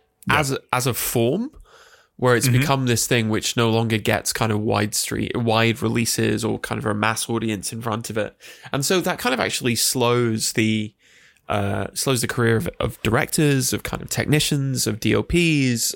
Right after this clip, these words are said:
Speaker 2: um,
Speaker 1: Mm-hmm.
Speaker 2: like, 'cause you have to start in short film. But the problem is nobody watches short film because there is no distribution route for short film outside of very select routes. Um,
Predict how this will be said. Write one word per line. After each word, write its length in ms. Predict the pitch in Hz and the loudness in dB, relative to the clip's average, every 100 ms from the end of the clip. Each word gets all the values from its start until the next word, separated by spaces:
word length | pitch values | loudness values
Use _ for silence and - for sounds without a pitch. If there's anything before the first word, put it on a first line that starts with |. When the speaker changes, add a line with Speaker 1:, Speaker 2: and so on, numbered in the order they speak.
| - | -2
Speaker 2:
um, 200 | 113 117 - - | -2 -2 -10 -2
Speaker 1:
Mm-hmm. 220 | 127 110 | 2 2
Speaker 2:
like, 360 | 120 - - - | 0 -2 -18 -4
'cause 180 | - 147 | 0 2
you 100 | 156 | 0
have 120 | 151 | 0
to 60 | - | -2
start 280 | - 127 85 | 0 2 2
in 60 | 117 | 0
short 240 | 131 110 | 0 0
film. 260 | 214 196 113 | 0 2 0
But 80 | |
the 60 | - | -2
problem 320 | - 196 139 | 0 0 2
is 180 | 131 156 - - - - | 2 0 -6 -20 -20 -8
nobody 320 | 107 101 127 | -2 0 0
watches 340 | 165 220 - - | -2 -2 -2 0
short 220 | 110 - | 0 0
film 320 | - 87 - - - _ | -2 -2 -6 -12 -20 _
because 440 | 131 - 117 107 - | -6 0 0 0 -4
there 280 | - 117 | -2 0
is 160 | 107 - | 0 0
no 80 | 120 | 0
distribution 640 | 139 139 160 196 240 - | 0 0 0 0 -2 -2
route 220 | 113 110 | -2 -2
for 80 | - | -2
short 260 | - 113 98 | -2 -2 0
film 260 | 117 117 - | -2 -2 -2
outside 440 | 117 110 - 123 123 | -2 0 0 0 0
of 80 | |
very 260 | 117 107 117 | 0 0 2
select 460 | - 101 80 - - | 0 0 0 -2 0
routes. 400 | - - - - _ _ _ _ - | -2 -2 -10 -10 _ _ _ _ -8
Um, 420 | 117 123 131 135 | -4 -4 -6 -12